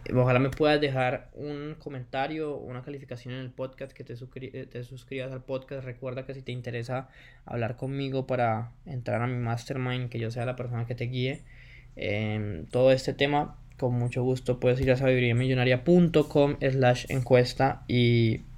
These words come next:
podemos hablarlo. Llenas el formulario y si calificas, pues podemos,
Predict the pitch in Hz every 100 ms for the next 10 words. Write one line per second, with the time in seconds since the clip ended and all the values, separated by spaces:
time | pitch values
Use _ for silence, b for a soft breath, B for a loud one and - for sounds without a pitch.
0 | - - - 117 113 120 120 107 113 139
1 | 220 B B B B B - - 113 123
2 | 120 123 135 123 113 113 135 135 131 123
3 | 120 120 - 113 117 113 120 135 - 139
4 | - - 113 113 120 -